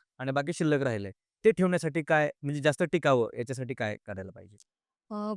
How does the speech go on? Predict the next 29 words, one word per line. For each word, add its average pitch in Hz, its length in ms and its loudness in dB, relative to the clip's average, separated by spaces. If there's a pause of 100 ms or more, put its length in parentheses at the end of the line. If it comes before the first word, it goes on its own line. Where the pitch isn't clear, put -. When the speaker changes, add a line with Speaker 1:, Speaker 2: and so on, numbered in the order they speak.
Speaker 2:
पहिली 240 260 0
गोष्ट 247 260 -2 (140)
तर 233 100 -2
तुमचं 233 340 -2
फ्रीजचं 233 320 -4
टेम्परेचर 196 500 -4 (360)
below 220 220 2
फाईव्ह 185 240 0
पाहिजे. 180 340 -4 (560)
दुसरी 220 240 -4
गोष्ट 240 240 0
तुम्ही 240 340 -4
स्टोअर 247 320 4
करत 233 320 -2
असताना 233 440 -4
तुमचे 233 220 -2
बाकीचे 240 600 0
जे 247 320 0
फ्रीजमधलं 240 420 0
मटेरियल 185 480 -2
आहे, 170 180 -8
Speaker 1:
हं. 117 140 -16
Speaker 2:
म्हणजे 190 420 -8
काही 214 180 0
स्पाइसेस 214 520 2
असतील 185 440 -8
किंवा 196 260 -4
सॉसेस, 190 560 -4
काय 208 160 -4